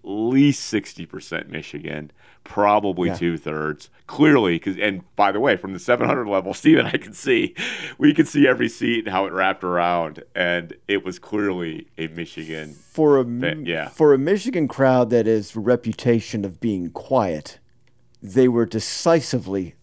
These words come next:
Speaker 2: louder than their Washington counterpart.
Speaker 1: Yeah.
Speaker 2: Decisively.
Speaker 1: And
Speaker 2: Even
Speaker 1: I
Speaker 2: when Washington was doing well.
Speaker 1: And some of you are watching it on T V, and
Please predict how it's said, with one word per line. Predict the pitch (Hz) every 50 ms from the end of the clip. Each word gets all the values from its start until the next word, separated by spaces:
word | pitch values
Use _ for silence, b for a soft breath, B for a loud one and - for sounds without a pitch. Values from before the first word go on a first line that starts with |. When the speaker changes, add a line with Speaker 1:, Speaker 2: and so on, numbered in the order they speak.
| _ -
Speaker 2:
louder | 107 110 113 110 107 104 98 104 101
than | 87 107 101 98
their | 98 95 92
Washington | 92 98 101 101 98 - 110 90 - 85 78
counterpart. | 71 - 107 98 95 80 80 78 - 82 - - - - - _ _ _ -
Speaker 1:
Yeah. | 95 95 85 80 -
Speaker 2:
Decisively. | - 135 - - - - - 175 143 131 110 - - 87 - - - - - -
Speaker 1:
And | 127 -
Speaker 2:
Even | 131 127 160
Speaker 1:
I |
Speaker 2:
when | 156 147 139 131
Washington | 131 131 135 131 - - 131 113 - 113 107
was | 101 98 95
doing | - - 139 135 120 104
well. | 82 71 64 - - _ -
Speaker 1:
And | 123 117 110
some | - 135 131 139
of | 135 123 113
you | 120 117 104
are | 98
watching | 95 95 98 101 98 - - 95 87
it | 90
on | 85 82 78
T | - - 90 90
V, | 82 76 95 101 101 95 85 85 - _ -
and | 92 90 87 85